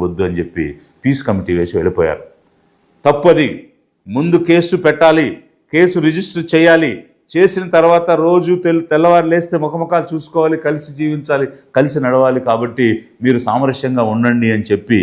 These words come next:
ఒక పీస్ని, శాంతిని అక్కడ నెలకొల్పడం అనేటువంటి దానిలో తప్పు లేదు. కానీ బహిష్కరణ జరిగినటువంటి అంశాన్ని మీరు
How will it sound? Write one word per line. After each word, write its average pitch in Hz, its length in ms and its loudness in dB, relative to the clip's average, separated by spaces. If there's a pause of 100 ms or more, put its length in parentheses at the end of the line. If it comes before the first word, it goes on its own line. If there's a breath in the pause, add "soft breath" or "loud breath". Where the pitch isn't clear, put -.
(340 loud breath)
ఒక 98 320 -2
పీస్ని, 165 480 -2
శాంతిని 117 560 -4
అక్కడ 95 180 -8
నెలకొల్పడం 98 600 -4
అనేటువంటి 90 480 -8
దానిలో 90 460 -4 (240 loud breath)
తప్పు 110 200 0
లేదు. 95 280 0 (360)
కానీ 139 500 0 (240)
బహిష్కరణ 165 640 0
జరిగినటువంటి 151 640 -2
అంశాన్ని 165 500 -2
మీరు 160 260 0